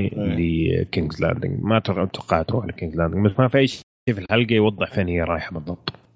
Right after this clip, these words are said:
Speaker 2: جميل. آه، آه، العوائل كيف أقنعهم فيريس بالانضمام لدينيريس؟ شفنا بالخت-، بالختامية شعر عائلة مارتيل وتايل وعندهم جيش أصلًا. طيب، طبعًا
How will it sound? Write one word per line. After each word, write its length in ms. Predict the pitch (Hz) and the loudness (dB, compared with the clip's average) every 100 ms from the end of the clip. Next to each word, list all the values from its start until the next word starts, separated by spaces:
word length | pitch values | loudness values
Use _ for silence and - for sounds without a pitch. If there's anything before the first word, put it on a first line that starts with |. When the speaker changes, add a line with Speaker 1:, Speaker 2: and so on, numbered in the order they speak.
| - | -4
Speaker 2:
جميل. 260 | 90 95 123 - _ _ _ _ _ _ _ _ _ _ _ _ _ - | 2 2 2 -4 _ _ _ _ _ _ _ _ _ _ _ _ _ 2
آه، 400 | 101 98 98 92 - _ - | 4 6 6 2 -2 _ -4
آه، 240 | 98 90 - - 95 - | -2 -2 -4 0 0 2
العوائل 400 | 104 127 151 131 | 4 4 4 2
كيف 280 | - 139 113 | 2 2 0
أقنعهم 600 | - 120 120 110 110 92 | 0 4 4 2 -2 0
فيريس 360 | 110 110 98 | 0 2 0
بالانضمام 500 | 95 92 90 95 101 | -4 -4 -2 2 2
لدينيريس؟ 480 | 90 87 85 80 - | 2 4 4 4 0
شفنا 500 | - - - 113 - | -4 -2 2 4 4
بالخت-، 360 | 95 90 - 101 | 4 2 2 6
بالختامية 560 | 92 - - 95 98 | 6 4 0 2 2
شعر 300 | 95 95 90 | 2 2 2
عائلة 240 | 92 92 87 87 | 4 4 2 -2
مارتيل 380 | 85 95 95 | -2 0 2
وتايل 480 | 90 - 87 90 95 | 2 2 2 4 4
وعندهم 380 | 87 87 87 85 | 4 2 0 2
جيش 240 | 90 87 | 0 0
أصلًا. 300 | 80 - 98 110 _ - - - - | -2 -4 -4 -6 _ -20 -20 -20 -4
طيب، 160 | 87 82 - _ - - - - - | 0 0 -2 _ -20 -20 -18 -8 0
طبعًا 360 | - 104 104 | 4 4 4